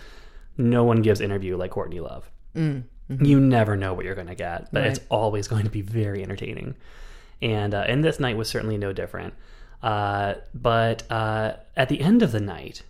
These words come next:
Speaker 1: uh, it, the whole thing went on for, like, seventy-five, eighty minutes. And at the very end, she and Todd Almond were both talking about how much they enjoy Courtney Love, or I'm sorry, both, <laughs> yes, they, they, that
Speaker 2: <laughs> I'm
Speaker 1: happened
Speaker 2: sure
Speaker 1: as
Speaker 2: they
Speaker 1: well.
Speaker 2: were.
Speaker 1: They both did sing praises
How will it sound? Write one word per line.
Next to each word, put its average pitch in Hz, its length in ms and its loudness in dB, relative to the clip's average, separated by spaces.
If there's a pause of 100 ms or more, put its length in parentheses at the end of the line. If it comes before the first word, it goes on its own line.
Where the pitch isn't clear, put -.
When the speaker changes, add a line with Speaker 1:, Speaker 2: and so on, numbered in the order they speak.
(140)
Speaker 1:
uh, 107 300 0
it, 139 320 -4
the 160 80 2
whole 185 140 4
thing 165 100 4
went 147 120 4
on 131 80 2
for, 123 120 0
like, 113 140 -4
seventy-five, 117 440 -2
eighty 110 180 -4
minutes. 95 360 -6 (680)
And 113 420 2
at 113 120 0
the 127 60 -2
very 143 360 2
end, 113 540 0
she 120 500 -2
and 107 500 -2
Todd 110 240 -2
Almond 107 240 0
were 104 80 -6
both 113 140 -2
talking 110 200 -4
about 101 100 -4
how 110 60 -2
much 107 220 -2
they 113 120 -2
enjoy 104 500 -4
Courtney 104 420 -4
Love, 120 340 0
or 113 120 2
I'm 113 100 0
sorry, 101 320 -2
both, 113 340 0
<laughs> - 0 -
yes, 127 320 10
they, 170 140 12
they, - 260 4 (180)
that 190 120 8
Speaker 2:
<laughs> 127 80 12
I'm - 60 10
Speaker 1:
happened - 240 10
Speaker 2:
sure 233 80 10
Speaker 1:
as 214 80 10
Speaker 2:
they - 60 12
Speaker 1:
well. 196 140 12
Speaker 2:
were. 170 200 6 (200)
Speaker 1:
They 120 120 4
both 120 260 8
did 127 180 4
sing 117 200 2
praises 107 520 4